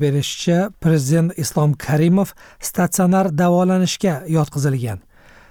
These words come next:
Statsionar davolash tibbiy lug'atlarga ko'ra, maxsus jihozlangan tibbiyot muassasasiga yotqizilgan bemorga kecha-yu kunduz tibbiy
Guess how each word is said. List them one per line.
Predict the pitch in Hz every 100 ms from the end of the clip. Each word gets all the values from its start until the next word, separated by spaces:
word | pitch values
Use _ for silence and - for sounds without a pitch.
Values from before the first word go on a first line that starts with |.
| - -
Statsionar | - 185 - 208 220 220 185
davolash | 190 180 208 196 - -
tibbiy | - 185 135 208 170
lug'atlarga | 175 175 165 160 151 131
ko'ra, | 151 180 214 185
maxsus | 156 170 - - 208 156
jihozlangan | 165 175 151 165 165 160 175 160 -
tibbiyot | 160 143 180 170 156 160
muassasasiga | 147 - 147 - 147 - 160 160
yotqizilgan | 143 151 151 151 165 143
bemorga | 139 135 151 175 190 - - - - -
kecha-yu | 180 - 208 -
kunduz | 185 175 196 -
tibbiy | 190 151 208